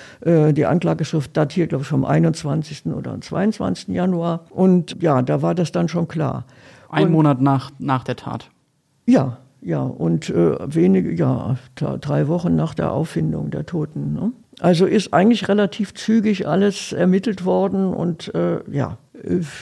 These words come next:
Speaker 1: es ist ja dann auch hinterher dann gesagt worden, das sei ja wohl ja ganz offensichtlich, das hätten ja auch Russen sein müssen. Das wäre ja gar, gar nicht anders gegangen, auch aus pro-, propagandistischen Gründen. Aber gut, ich hab jetzt diese Akte,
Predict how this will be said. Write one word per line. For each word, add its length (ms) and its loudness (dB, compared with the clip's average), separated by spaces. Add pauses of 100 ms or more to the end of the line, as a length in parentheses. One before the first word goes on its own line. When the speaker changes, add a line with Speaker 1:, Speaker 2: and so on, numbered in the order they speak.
Speaker 1:
es 160 -4
ist 140 0
ja 120 4
dann 180 6
auch 160 4
hinterher 440 4
dann 140 2
gesagt 280 -2
worden, 140 0
das 180 -2
sei 200 0
ja 180 2
wohl 140 2
ja 140 2
ganz 220 0
offensichtlich, 640 0
das 220 -6
hätten 220 -2
ja 140 2
auch 240 -4
Russen 360 2
sein 320 2
müssen. 320 -2
Das 240 -4
wäre 260 -2
ja 120 -4
gar, 180 -4 (260)
gar 140 2
nicht 220 0
anders 260 0
gegangen, 480 2
auch 160 -4
aus 180 -6
pro-, 200 -4
propagandistischen 1080 -2
Gründen. 460 -2 (880)
Aber 260 4
gut, 300 0
ich 300 -6
hab 180 -4
jetzt 260 -4
diese 280 0
Akte, 480 -2